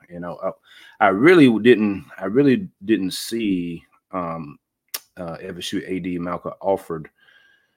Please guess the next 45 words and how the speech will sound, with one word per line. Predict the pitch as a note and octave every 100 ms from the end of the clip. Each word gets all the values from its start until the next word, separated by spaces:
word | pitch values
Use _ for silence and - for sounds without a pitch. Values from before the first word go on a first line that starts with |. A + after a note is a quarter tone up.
| _
um, | - E2 D2 -
tweeting. | - - G2+ G#2 G2 F#2 E2+ E2+
If | G#2
I, | C#3+ -
I | A#2
think | C#3+ A#2+
if | G#2
I'd | G#2
have | F#2+
saw | - G2+ F#2
him | D#2 - F2+ G#2 F#2+
tweeting | - - - G#2 G2 F#2 E2+ E2 D#2+
what | F2 E2+
he | F#2+
was | E2
tweeting, | - A2+ G2 F2
I | D#2 -
probably | - G2+ F#2+ E2+ E2+
would | D#2+ D#2+
have | D#2+
gotten | F2 E2+ D#2+ D#2 -
a |
little | E2+ F#2+
more | E2 E2
concerned | - - - G2 F2 D#2+ C#2+ -
about | E2+ E2 D#2
it, | D#2 _
'cause | - C#2 - _ _ _ _ _ - _
I | F#2
would, | F#2 E2+
you | G#2+ F#2
know, | D2+
if | -
I | G#2
had | G#2 E2
seen | - A2+
it | F#2+
in | E2+ F2
real | G#2+ F#2
time, | G2 E2+
I | E2
think | G#2 F#2
I | E2
would | D#2+
have | D#2+